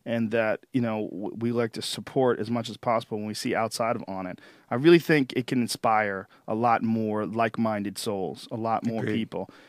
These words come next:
Speaker 1: And, uh, I think it's, it's really cool that you do this, that you put all this stuff out there, that you put out the blog, and that you put out,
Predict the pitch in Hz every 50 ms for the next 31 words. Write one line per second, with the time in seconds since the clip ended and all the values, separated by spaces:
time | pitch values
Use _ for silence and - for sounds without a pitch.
0 | _ - - 113 110 110 107 107 104 101 92 78 104 123 - 151 135 120 - -
1 | - - - 120 110 - 135 143 139 127 - - 147 135 127 120 120 87 110 107
2 | 104 113 127 131 127 131 131 131 - - - 208 98 - - - 143 131 127 127
3 | 123 - - 131 120 - 123 117 113 113 - 120 113 113 113 107 95 82 95 98
4 | 98 - - - 117 113 110 107 - - 110 104 107 107 107 107 104 104 104 104
5 | 104 101 101 101 101 60 82 104 - - 120 117 110 107 107 101 -